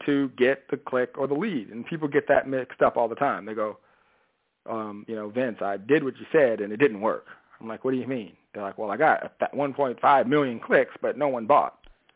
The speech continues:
I'm like, "Well, you got what you paid for. You got a different problem. We gotta see what happened when they saw it, where you were sending the traffic to, and that's something else that you have to work on." But you could only, you can't even get to that point unless you've done that mistake. Like, the first ad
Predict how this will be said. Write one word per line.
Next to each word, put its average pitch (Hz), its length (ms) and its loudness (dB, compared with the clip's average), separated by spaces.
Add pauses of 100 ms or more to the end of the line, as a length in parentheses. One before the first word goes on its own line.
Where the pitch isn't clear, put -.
I'm - 340 -16
like, 120 140 -6
"Well, 113 140 -4
you 110 100 -10
got 117 180 2
what 98 80 -8
you 101 80 -10
paid 131 340 0
for. - 300 -18
You 127 80 -10
got 117 140 2
a 104 40 -4
different 113 260 -4
problem. 98 520 0 (160)
We 117 80 -6
gotta 110 240 -2
see 117 80 -8
what 107 200 0
happened 117 520 0
when 107 100 -14
they 104 160 -14
saw 143 260 4
it, 139 120 -6
where 113 100 -2
you 101 140 -8
were 101 100 -14
sending 104 180 -14
the 101 60 -16
traffic - 420 -4
to, 120 180 -6 (500)
and 117 80 -10
that's 113 160 -6
something 113 220 -6
else 110 140 -8
that 104 120 -14
you 110 60 -4
have - 100 -8
to 110 60 -12
work 190 240 4
on." 110 160 -2
But 131 120 -6
you 180 60 -4
could 165 100 0
only, 160 340 -2
you 160 100 -10
can't 208 240 0
even 151 260 0
get 156 220 4
to 160 60 -4
that 156 180 2
point 180 240 0 (300)
unless 160 260 0
you've 131 160 -6
done 156 180 6
that 147 160 0
mistake. 113 460 -2
Like, 117 100 -2
the 131 80 -10
first 180 300 2
ad 160 340 4